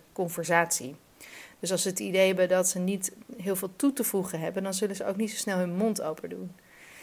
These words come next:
Maar het wil niet zeggen dat er helemaal geen introverte mensen zijn die nooit een kletspraatje kunnen maken. Ik kan ook best wel bij de supermarkt in de rij, bij de kassa, even een praatje maken met een buur-, buurman of buurvrouw.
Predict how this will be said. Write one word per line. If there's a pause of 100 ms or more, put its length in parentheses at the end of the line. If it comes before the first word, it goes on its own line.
(360)
Maar
het
wil
niet
zeggen
dat
er
helemaal
geen
introverte
mensen
zijn
die
nooit
een (100)
kletspraatje
kunnen
maken.
Ik
kan
ook
best
wel
bij
de
supermarkt
in
de
rij,
bij
de
kassa, (480)
even
een
praatje
maken
met
een
buur-,
buurman
of
buurvrouw.